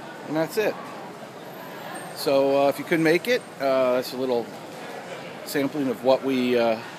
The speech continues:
what we have here at Pearson's. And, uh,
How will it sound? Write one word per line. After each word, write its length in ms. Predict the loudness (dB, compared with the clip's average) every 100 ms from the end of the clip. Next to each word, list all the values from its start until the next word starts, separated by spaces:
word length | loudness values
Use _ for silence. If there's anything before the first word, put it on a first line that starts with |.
| -4
what 140 | -2
we 100 | -2
have 340 | 0 2 2 0 -6 -6
here 220 | -2 0
at 140 | -2
Pearson's. 680 | -2 -2 -2 -6 -8 -8 -12 -12 -14 -14 -14 -16 -14 -6
And, 280 | -2 2 4
uh, 280 | 6 6